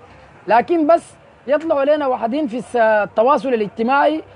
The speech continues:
بنشروا صور حم-، حمدان وبيتكلموا إن الرجل ده تشادي وكده كده. اخجلوا يا جماعة، اخجلوا من حالكم، اخجلوا شيء، اخجلوا شيء واحترموا قوانين،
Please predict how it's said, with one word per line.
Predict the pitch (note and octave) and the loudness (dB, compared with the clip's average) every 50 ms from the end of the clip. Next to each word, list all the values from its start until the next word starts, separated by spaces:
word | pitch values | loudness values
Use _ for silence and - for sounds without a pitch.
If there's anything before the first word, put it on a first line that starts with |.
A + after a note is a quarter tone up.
| - - - - | -20 -20 -12 -4
بنشروا | F3 A3 C#4+ D4 - C#4+ C#4 A#3+ G#3+ | -2 -2 -2 0 0 0 0 0 0
صور | - - D4+ D4 C4 - | 0 2 2 4 4 2
حم-، | - G3+ G#3 G#3+ G#3+ G#3 G3+ G3 G3 F#3+ F#3 F3 | 2 -2 -4 -4 -2 -2 0 2 4 4 4 2
حمدان | - - F#3+ G#3 G3+ F#3+ C4 D4 D#4 E4+ F4 F4 - - - - - - _ _ - | 2 0 -2 -2 2 4 4 4 4 2 -2 -6 -12 -18 -20 -20 -20 -20 _ _ -6
وبيتكلموا | G3+ A#3 B3 A#3+ G#3+ A#3 - - D#4 D#4 D4+ C#4+ B3+ B3 | -2 2 2 2 2 0 -2 -2 0 0 0 0 -2 -4
إن | C4+ C#4 C4 B3 | -6 -6 -6 -6
الرجل | A3 A3 B3+ B3 A#3 A3+ F#3+ | -4 -4 -4 -4 -4 -6 -6
ده | A#3 | -6
تشادي | A3+ - A#3 A#3+ B3+ B3+ B3+ A3 A#3+ B3 B3+ C4 C4 B3 | -4 0 2 4 4 4 2 2 -2 -6 -4 -4 -4 -4
وكده | G#3+ F#3+ F3+ - C4 B3+ B3+ | -4 -6 -6 -4 -4 -4 -4
كده. | - C4 B3+ A3+ A3+ - - - - | -4 -4 -6 -6 -8 -8 -14 -20 -20
اخجلوا | A3+ - G3 G3 A#3 A3+ G#3+ | -20 -14 -6 -4 -2 -2 -2
يا | G3+ | -2
جماعة، | F3+ F#3+ F#3+ G3 G3 F#3+ G3 G3 | -4 -4 -2 0 0 0 0 0
اخجلوا | F#3 F#3+ G#3+ G3+ F#3 | -2 -2 -2 -2 -2
من | F3 E3+ D#3 | -4 -6 -2
حالكم، | - G3 G3+ F#3+ D#3 F3+ D3 - - - _ - - - - - - - - - - - - - - E3+ | 2 2 2 2 0 -4 -8 -10 -14 -20 _ -20 -20 -20 -20 -20 -20 -20 -20 -20 -20 -20 -20 -8 -6 -6
اخجلوا | E3+ G3 F#3+ F#3 E3 D3+ | -4 -4 -4 -2 -2 -2
شيء، | C3+ - F3+ F3+ D#3 A#2+ - - - - - - - - - - - - - - - - - - - - - - - - - - - - - - - - - - - - - - | -2 0 0 0 0 0 -2 -10 -20 -20 -20 -20 -20 -20 -20 -20 -20 -20 -20 -20 -20 -20 -20 -20 -20 -20 -20 -20 -20 -20 -20 -20 -20 -20 -20 -20 -20 -20 -20 -20 -20 -10 -4 -2
اخجلوا | E3+ - F#3+ F3 E3+ D#3+ C#3+ | -2 0 0 2 2 2 0
شيء | C3 - G3+ A3 A#3 A3 | -2 -2 0 2 4 6
واحترموا | A3 A3 A3 G#3 F#3+ E3+ E3 D#3 D3 - - - - C4 C4 A#3 G#3 E3+ | 6 6 6 4 2 0 -4 -6 -6 -8 -6 -2 -2 -2 0 -2 -2 -2
قوانين، | F3 F3+ F3+ F3 G#3 A3 G#3+ | -2 -2 -2 -2 -4 -8 -10